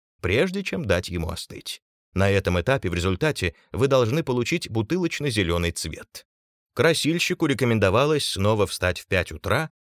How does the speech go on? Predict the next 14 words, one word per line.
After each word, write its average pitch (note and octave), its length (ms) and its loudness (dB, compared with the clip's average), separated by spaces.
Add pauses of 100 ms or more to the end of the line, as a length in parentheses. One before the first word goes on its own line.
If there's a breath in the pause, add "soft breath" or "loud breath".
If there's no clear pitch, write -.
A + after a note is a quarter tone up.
и E2 100 -2
добавить G#2+ 480 2
немного C3+ 440 2
извести E3 560 -4
или B2 340 0
индиго, E3 520 -2 (180 soft breath)
чтобы C3 340 2
цвет C3 300 -2
стал B2 240 0
светлее. D#2+ 720 -6 (560)
Пузырьки, A2 560 -2
пленка G#2+ 480 0
и F#2 60 2
загустение A#2 760 -2